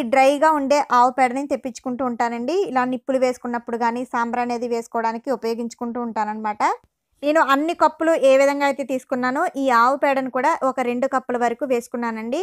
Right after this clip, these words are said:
వీటన్నిటిని కూడా మిక్సీ జార్‌లో వేసుకుని మరొకసారి బ్లెండ్ చేసుకుంటే చక్కగా మెత్తగా పౌడర్ అనేది రెడీ అయిపోతుందండి. ఈ పౌడర్‌ని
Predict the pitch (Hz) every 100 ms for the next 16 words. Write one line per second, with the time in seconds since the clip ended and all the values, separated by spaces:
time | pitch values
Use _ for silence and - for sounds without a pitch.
0 | 453 _ _ 240 294 311 285 285 302 311
1 | 302 285 330 262 233 285 254 269 262 240
2 | 233 - 269 330 403 247 254 262 262 254
3 | 226 240 240 254 240 - 240 294 415 -
4 | _ _ - - 277 - 311 320 381 262
5 | 269 269 - 277 359 320 262 269 262 262
6 | 269 285 247 262 247 247 240 233 233 262
7 | 440 508 _ _ _ _ _ _ _ _
8 | _ _ _ - 330 330 311 339 330 370